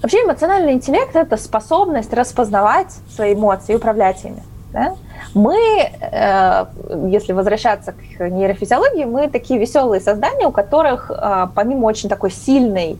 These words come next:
инстинктивной эмоциональной базы, есть еще такая целая толстый такой слой, а, называется префронтальная кора.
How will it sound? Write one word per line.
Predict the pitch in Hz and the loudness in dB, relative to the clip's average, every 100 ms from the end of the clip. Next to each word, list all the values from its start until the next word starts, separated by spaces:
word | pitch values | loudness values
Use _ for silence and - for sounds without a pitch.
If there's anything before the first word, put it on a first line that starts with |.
| - | 0
инстинктивной | 214 - 240 226 - 220 208 | 0 2 -2 0 0 2 2
эмоциональной | 180 180 202 202 185 175 175 | 0 0 -2 0 -2 -2 -2
базы, | 370 679 359 175 - - - | 2 2 0 -6 -10 -20 -4
есть | 311 494 262 | 2 2 2
еще | - - 403 392 | -4 2 2 2
такая | 226 233 202 - | 0 2 0 0
целая | 359 359 240 214 | 2 4 4 2
толстый | - 285 285 262 - 202 | 0 2 2 0 -8 -4
такой | 190 - 190 | -2 -2 -4
слой, | - 359 453 440 - - - | 2 4 4 2 -10 -18 -8
а, | 196 | -6
называется | 196 214 220 214 202 - - | -4 2 2 0 -12 -14 -10
префронтальная | 202 220 - 202 185 | -2 -2 0 -2 -2
кора. | 190 - | -4 0